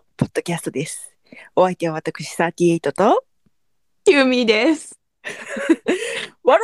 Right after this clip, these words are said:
Speaker 1: ってもうてるやん。
Speaker 2: いや、そら、五分以内には忘れへんやろって思って。
Speaker 1: <laughs> 二本撮りの二本目です。二本目です。
Speaker 2: 二本目やな。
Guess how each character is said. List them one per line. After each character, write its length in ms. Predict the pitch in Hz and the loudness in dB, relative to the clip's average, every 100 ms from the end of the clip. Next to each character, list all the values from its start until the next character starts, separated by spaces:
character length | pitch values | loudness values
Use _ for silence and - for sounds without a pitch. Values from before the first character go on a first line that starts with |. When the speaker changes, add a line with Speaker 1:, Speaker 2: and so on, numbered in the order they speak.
| 453 | 0
Speaker 1:
っ 40 | - | 2
て 200 | 392 392 | 2 2
も 220 | 349 339 | 0 -4
う 40 | - | -2
て 180 | 320 | -4
る 160 | 269 254 | -4 -4
や 120 | 190 | -6
ん。 20 | |
Speaker 2:
い 40 | - _ _ - - - | -8 _ _ -12 -10 -6
や、 100 | 247 | -4
そ 120 | - | 2
ら、 120 | 269 220 | 2 2
五 260 | 240 392 | 2 2
分 120 | 392 453 480 | 6 4 6
以 20 | 466 | 4
内 160 | 370 | 2
に 80 | 226 | 2
は 80 | 208 | 2
忘 240 | 302 - | 2 2
れ 100 | 427 | -2
へ 100 | 311 | -2
ん 80 | 320 | -6
や 120 | 320 | -6
ろ 80 | 202 | -6
っ 40 | 190 | -6
て 120 | 202 | 0
思 140 | 349 | 2
っ 40 | 349 | 4
て。 80 | |
Speaker 1:
<laughs> 220 | 254 359 - 508 - 427 - 427 - - 339 _ _ _ _ _ - _ _ _ _ - _ - - 247 - | 2 2 2 2 4 2 2 -4 -4 -8 -8 _ _ _ _ _ -20 _ _ _ _ -20 _ -20 -20 -20 -14
二 120 | 214 | -4
本 200 | 220 214 | 0 2
撮 80 | 190 | 0
り 100 | 190 | -2
の 80 | 180 | -8
二 160 | 165 | -4
本 160 | 208 220 | -2 0
目 140 | 269 | 2
で 500 | 262 254 247 247 254 | 2 2 2 0 0
す。 160 | 262 - - 403 _ _ _ _ - 370 - - _ _ _ _ | -4 -10 -20 -20 _ _ _ _ -20 -20 -20 -20 _ _ _ _
二 140 | 214 160 | -16 -4
本 200 | 185 240 | 0 2
目 140 | 247 | 4
で 500 | 208 196 196 190 196 | 4 2 0 0 0
す。 340 | - - - - | -4 -16 -18 -10
Speaker 2:
二 80 | 277 | -8
本 160 | 254 | -6
目 80 | 247 | -6
や 100 | 151 | -8
な。 380 | 180 214 254 | -6 -6 -6